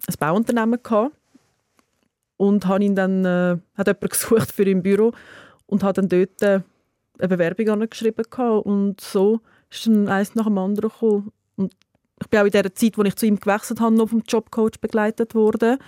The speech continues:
Und man hat dann auch nach und nach, ähm, das Pensum gesteigert gehabt. Also von vierzig auf sechzig und dann achtzig. Und ich bin auch immer von meinem Chef, ähm,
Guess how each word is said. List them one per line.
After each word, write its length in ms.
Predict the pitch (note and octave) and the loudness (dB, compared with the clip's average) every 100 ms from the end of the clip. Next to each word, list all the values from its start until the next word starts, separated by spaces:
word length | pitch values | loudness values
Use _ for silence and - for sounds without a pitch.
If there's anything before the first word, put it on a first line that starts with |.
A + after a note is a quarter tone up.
| - - - - | -20 -20 -20 -2
Und 80 | G#3+ | 0
man 100 | G3 | 2
hat 180 | G3 - | 0 -2
dann 80 | F#3+ | -2
auch 260 | F#3+ F#3+ | 0 0
nach 40 | G3+ | -2
und 140 | - | -2
nach, 260 | F#3+ F#3 F#3 | 0 2 0
ähm, 240 | F3+ F3+ F3 | 0 0 -2
das 120 | - | -2
Pensum 440 | F#3+ F#3 F#3+ G#3 | -2 0 0 -2
gesteigert 600 | - - E3+ F#3+ A3 A#3 | -2 -2 -2 -2 -2 -4
gehabt. 280 | - A3+ C4 - _ _ _ _ _ _ _ - | -2 0 0 -6 _ _ _ _ _ _ _ -8
Also 240 | F3+ F3 F3+ | -6 -4 -4
von 380 | F3 E3 D#3+ E3 - - _ | -2 0 -2 -6 -14 -20 _
vierzig 420 | - G#3 G#3 - - | 0 2 2 -2 -12
auf 120 | G3 - | -16 -4
sechzig 420 | F#3+ F#3 - - F3+ | -2 -2 -6 -20 -10
und 100 | E3+ | -6
dann 160 | E3 | -4
achtzig. 540 | - F3+ - - - - | -2 -2 -4 -16 -18 -10
Und 220 | F3+ E3 | -8 -8
ich 100 | - | -8
bin 180 | - E3+ | -4 -2
auch 80 | E3 | -2
immer 140 | F3+ | -4
von 120 | F3 | -4
meinem 160 | E3+ E3+ | -6 -6
Chef, 260 | - D#3+ - - | -6 -6 -6 -6
ähm, 400 | D#3 D3+ D3 | -4 -4 -6